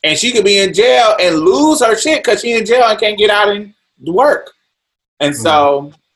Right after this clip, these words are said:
Speaker 1: we know that there's special circumstances that affect trans folks. And so, um, yeah, that's what we do. That's what we're going to do. So if you wanna support, like, if you got some coins and you wanna support them and get more people out,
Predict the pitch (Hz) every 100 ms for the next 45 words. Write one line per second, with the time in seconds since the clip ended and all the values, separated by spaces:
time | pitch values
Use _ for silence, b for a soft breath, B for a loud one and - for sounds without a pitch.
0 | 151 175 175 170 175 165 156 147 135 -
1 | - - 156 147 135 151 151 139 151 143
2 | 131 127 123 123 147 - - 151 151 143
3 | 160 151 151 - _ _ _ - 117 -
4 | 120 120 117 - 110 110 110 110 110 _
5 | _ _ _ _ _ 120 139 196 135 101
6 | - 123 123 123 127 - 123 120 117 139
7 | 156 120 120 113 95 120 120 113 120 131
8 | 151 156 139 160 175 - _ _ _ -
9 | 131 120 117 117 117 - _ - _ _
10 | _ _ - 113 135 135 120 113 - 214
11 | 202 135 120 123 135 139 135 127 139 143
12 | 139 135 131 123 127 143 156 131 123 135
13 | 123 135 170 185 180 180 180 185